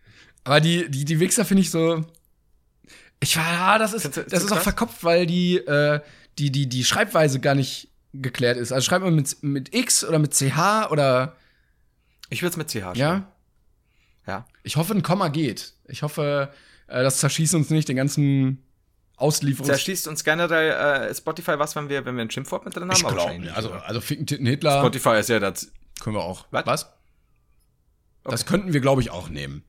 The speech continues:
Speaker 1: Das würde nicht.
Speaker 2: Ja, stimmt. Ich habe neulich einen Podcast gesehen, bei diesem, bei, sofort bei mir Sex vorgeschlagen wurde mit irgendwas mit bla bla bla und Schwanz.
Speaker 1: Ja, du hast auch erzählt, du wolltest, ja, genau. Also da ist es, glaub ich, vollkommen egal.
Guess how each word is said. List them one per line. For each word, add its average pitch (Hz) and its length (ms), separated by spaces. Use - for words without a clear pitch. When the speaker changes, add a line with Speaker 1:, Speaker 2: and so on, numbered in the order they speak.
Speaker 1:
Das 90 180
würde 95 180
nicht. - 420
Speaker 2:
Ja, 135 80
stimmt. 190 240
Ich 160 80
habe 151 120
neulich 147 140
einen 139 60
Podcast 165 320
gesehen, 143 200
bei 135 80
diesem, 127 320
bei, 120 140
sofort 123 440
bei 117 100
mir 120 120
Sex - 260
vorgeschlagen 110 460
wurde 117 120
mit 120 120
irgendwas 123 320
mit 120 180
bla 117 140
bla 143 100
bla 127 160
und 120 160
Schwanz. 107 340
Speaker 1:
Ja, 185 80
du 214 120
hast 240 100
auch 220 100
erzählt, 233 380
du 196 80
wolltest, 196 320
ja, 175 240
genau. 117 320
Also 101 220
da 104 120
ist 123 100
es, 117 100
glaub 110 120
ich, 104 80
vollkommen 113 300
egal. 92 400